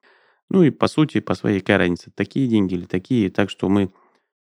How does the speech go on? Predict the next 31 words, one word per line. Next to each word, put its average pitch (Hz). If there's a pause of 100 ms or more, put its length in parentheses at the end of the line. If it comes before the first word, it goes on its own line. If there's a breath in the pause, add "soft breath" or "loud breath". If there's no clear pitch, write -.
(140)
на 104
практике -
Китая, 139
можно 98
сказать, 98 (260)
увидим 107
и -
поймём 98
все 92 (180)
прелести 101 (200)
и 90
минусы 101
этой 92
системы. 82 (520)
Ну, 147
опять 117
же, 90 (220)
что -
хорошо 95
для 90
китайца, 120
не 101
факт, 98
что -
хорошо -
для 95
русского 98
или 92
для 95
немца. 87 (100)
Поэтому 90